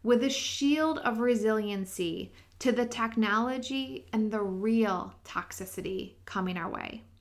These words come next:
So, yeah, I'm not afraid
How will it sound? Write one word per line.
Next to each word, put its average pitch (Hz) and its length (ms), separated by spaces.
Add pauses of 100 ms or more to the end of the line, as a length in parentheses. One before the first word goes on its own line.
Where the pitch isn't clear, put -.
(920)
So, 277 540 (120)
yeah, 240 260
I'm 247 260
not 226 400
afraid 185 680